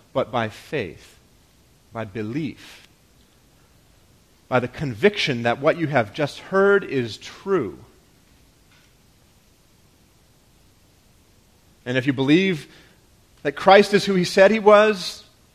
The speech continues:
Billy Graham said you can get the heart surgery. <laughs> You can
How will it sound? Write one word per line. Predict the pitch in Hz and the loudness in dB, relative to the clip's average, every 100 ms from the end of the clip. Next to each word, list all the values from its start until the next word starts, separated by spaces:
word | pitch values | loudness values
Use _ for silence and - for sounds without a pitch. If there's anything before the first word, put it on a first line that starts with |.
| _ - | _ -6
Billy | 165 | -2
Graham | 165 180 175 | 0 0 0
said | - 170 | 2 2
you | 160 | 0
can | - 131 | -4 -2
get | 180 - - | -2 -2 -6
the | 135 | -10
heart | - 196 - | 2 2 2
surgery. | - 110 92 101 - - | -8 -8 -8 -12 -14 -16
<laughs> | 131 - _ _ _ _ _ _ _ _ _ _ _ _ _ _ _ _ _ _ _ _ _ _ _ _ _ _ _ | -16 -16 _ _ _ _ _ _ _ _ _ _ _ _ _ _ _ _ _ _ _ _ _ _ _ _ _ _ _
You | 127 | -14
can | 135 120 | -10 -10